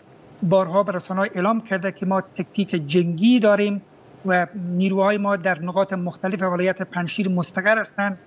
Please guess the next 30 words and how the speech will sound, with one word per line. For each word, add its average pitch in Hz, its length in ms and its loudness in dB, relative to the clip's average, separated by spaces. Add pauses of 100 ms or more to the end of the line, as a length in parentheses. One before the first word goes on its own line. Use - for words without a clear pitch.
(340)
و 196 60 0
همچنان 196 520 0
به 180 100 0
درگیری 180 600 0
با 190 180 4
طالبان 185 480 0
مسلح، 180 580 0 (480)
اه، 180 220 0
همچنان 196 580 -2
ادامه 190 300 0
می‌دن. 156 340 -4 (500)
ادعایی 208 320 2
که، 202 300 0 (240)
اه، 175 180 0
طالبا 190 460 2
کرده، 196 380 0 (120)
اه، 180 120 -2
تا 180 240 -2
حال 208 320 2
از 180 120 -6
سوی 202 340 -6 (380)
گروهی 208 220 0
مقاومت 190 440 -4
مردمی، 185 640 -2
اه، 175 240 0 (560)
اه، 175 120 0
تکذیب 202 560 0
شده 165 420 -4 (200)
و 226 40 2
همچنان 226 500 2